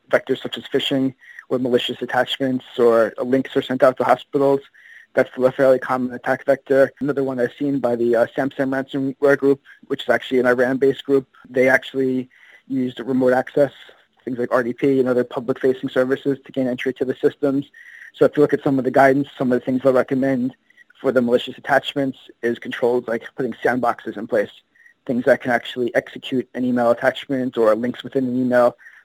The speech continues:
prior to actually getting to the user's inbox in order to determine if it's malicious or not. That's a great way to discover threats that there's no A V signature for yet. So that's one of the recommended controls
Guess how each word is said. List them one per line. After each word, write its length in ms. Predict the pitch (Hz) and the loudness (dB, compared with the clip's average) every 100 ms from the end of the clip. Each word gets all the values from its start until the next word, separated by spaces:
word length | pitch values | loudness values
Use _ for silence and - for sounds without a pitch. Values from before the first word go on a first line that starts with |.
| _ | _
prior 280 | - 139 131 | 2 4 2
to 140 | 139 | 0
actually 280 | 127 - 127 | -2 -4 -8
getting 260 | 120 135 135 | -4 -4 -4
to 120 | - | -6
the 80 | 127 | -6
user's 300 | 131 123 120 | -4 -6 -6
inbox 400 | 135 120 123 - - _ _ | 0 0 0 -4 -20 _ _
in 60 | 127 | -4
order 160 | 120 | -4
to 80 | - | -6
determine 380 | 120 - 127 117 | -10 -6 -4 -4
if 80 | - | -8
it's 140 | - | -8
malicious 420 | 123 131 - 120 | -2 -2 -4 -8
or 40 | 127 | -4
not. 240 | 113 - _ _ _ _ - - | -2 -4 _ _ _ _ -20 -10
That's 180 | - 127 | -4 -4
a 60 | 135 | 2
great 220 | 135 120 | 2 2
way 260 | 131 127 127 - | 2 2 2 -2
to 400 | 127 123 123 123 - - | -4 -2 -2 -4 -8 -10
discover 400 | - 151 139 131 | -2 0 2 0
threats 320 | - 127 127 - | 0 -2 0 -2
that 160 | 120 - | -2 -2
there's 180 | 135 | -4
no 160 | 139 127 - - | -2 -4 -4 -2
A 80 | 135 | -2
V 180 | 123 127 | -2 -4
signature 340 | 139 127 - 120 | -4 -6 -6 -4
for 180 | 123 | 0
yet. 180 | 113 98 - - - - _ | 0 -2 -6 -20 -20 -20 _
So 100 | 139 | -2
that's 120 | - | 0
one 120 | 147 | 2
of 60 | 139 | 2
the 60 | |
recommended 480 | 127 123 131 117 117 | 2 0 -2 -4 -4
controls 540 | - 127 - 117 120 | -6 -4 0 2 2